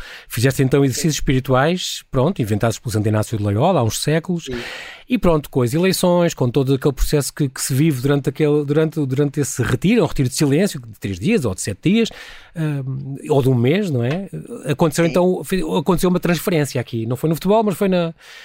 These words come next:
Speaker 1: na,
Speaker 2: Foi,
Speaker 1: na,
Speaker 2: foi,
Speaker 1: nos padres.
Speaker 2: exatamente, exato. Dentro do mesmo, do, do mesmo desporto, mudei de equipa, mas,
Speaker 1: <laughs> Foste para a
Speaker 2: eh,
Speaker 1: Companhia de Jesus, então.
Speaker 2: fui para a Companhia de Jesus, sim, sim.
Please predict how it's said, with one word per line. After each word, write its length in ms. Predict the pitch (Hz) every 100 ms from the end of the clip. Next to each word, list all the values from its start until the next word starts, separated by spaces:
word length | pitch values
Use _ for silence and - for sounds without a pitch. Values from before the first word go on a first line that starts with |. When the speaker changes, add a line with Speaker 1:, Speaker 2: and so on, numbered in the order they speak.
| - -
Speaker 1:
na, 220 | 175 160
Speaker 2:
Foi, 240 | 156 160 156
Speaker 1:
na, 80 |
Speaker 2:
foi, 240 | - - 208
Speaker 1:
nos 80 | 170
padres. 240 | 135 135 156
Speaker 2:
exatamente, 680 | 165 156 143 120 120 -
exato. 320 | 185 143 233 233
Dentro 260 | 247 220
do 100 | 220
mesmo, 380 | 214 202 202 180 180 -
do, 140 | 165 175
do 160 | -
mesmo 220 | 202 190 196
desporto, 480 | - - 214 208 180
mudei 280 | 160 156 147
de 100 | 139
equipa, 400 | 135 110 - -
mas, 380 | 156 160 156 143 - - 240
Speaker 1:
<laughs> 260 | - -
Foste 200 | - 151
para 80 | 151
a 40 | 143
Speaker 2:
eh, 20 |
Speaker 1:
Companhia 300 | 123 131 135
de 60 | 117
Jesus, 280 | 113 110
então. 320 | 101 98 95 85
Speaker 2:
fui 100 | 107
para 100 | 143
a 60 | -
Companhia 360 | - 127 120
de 80 | 117
Jesus, 340 | 107 101 120 -
sim, 180 | 196
sim. 280 | 214 151 165